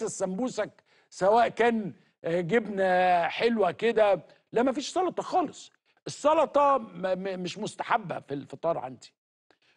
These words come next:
الشوربة ماشي في الأول كده، أخد شوية شوربة عشان الواحد ي-، أنا مش من الناس اللي بيفطروا على تمر على فكرة. يعني أنا مش من الناس اللي ب-، في ناس تبتدي بالتمر وبتاع، لازم أبتدي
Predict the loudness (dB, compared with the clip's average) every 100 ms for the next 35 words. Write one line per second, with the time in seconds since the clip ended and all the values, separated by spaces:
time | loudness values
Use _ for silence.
0 | -8 -2 0 2 2 4 0 0 -6 -2
1 | 0 0 -2 -2 -2 -2 -6 -2 -4 -2
2 | -2 -2 -4 -4 -4 -6 -10 _ _ -2
3 | 0 0 -4 -4 -4 -4 -4 -4 -6 -8
4 | -12 -14 _ _ -2 0 -2 -4 -6 -4
5 | -2 -4 -6 -2 2 4 2 2 0 -2
6 | -4 -6 -10 -16 _ _ _ -10 -8 -8
7 | -10 -12 -12 -12 -10 -8 -10 -14 _ _
8 | _ -8 -6 -6 -8 -10 -18 _ -4 -2
9 | -2 -6 -6 -4 -4 -6 -4 -2 -2 -4
10 | -4 -4 -2 -4 -6 -8 -6 -6 -6